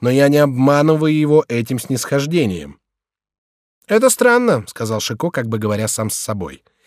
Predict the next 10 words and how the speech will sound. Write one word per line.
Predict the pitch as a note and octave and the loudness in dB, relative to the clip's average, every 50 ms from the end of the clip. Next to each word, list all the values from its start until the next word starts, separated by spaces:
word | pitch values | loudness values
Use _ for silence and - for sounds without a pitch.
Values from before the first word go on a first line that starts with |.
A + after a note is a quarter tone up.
| - - - | -20 -14 -6
"А | - C3 | -4 -2
я | A#2+ A2 B2 D#3 | 0 2 2 2
думал, | F3+ G3+ A3+ A#3+ B3 A3+ | 2 2 2 2 2 0
что | - - - F3 - | 0 -2 -6 -4 -4
это | B2+ A2+ - F3+ F#3+ | -4 -2 -2 -2 -2
так". | - - D3+ D#3 - - - _ _ _ _ _ _ _ _ _ _ _ _ _ _ _ _ _ _ _ _ _ _ _ _ _ _ _ _ _ - | 0 0 -2 -2 -4 -8 -18 _ _ _ _ _ _ _ _ _ _ _ _ _ _ _ _ _ _ _ _ _ _ _ _ _ _ _ _ _ -4
"Но, | G#2+ G#2+ A#2 B2+ C#3 C#3+ C#3+ | 0 2 4 4 6 6 6
наконец", | C#3+ C#3+ C3+ - C#3 C#3 C#3+ C#3+ C#3 A#2+ - - | 4 2 2 2 2 2 2 2 2 0 -4 -8
сказал | - - - A2+ G2+ G#2 G#2 G2+ | -10 -8 -8 -6 -4 -4 -4 -4
Борроме, | G2 G2+ F#2+ G2 G#2 G2+ G2+ G2+ G2 F#2 | -4 -6 -6 -6 -6 -4 -4 -6 -6 -8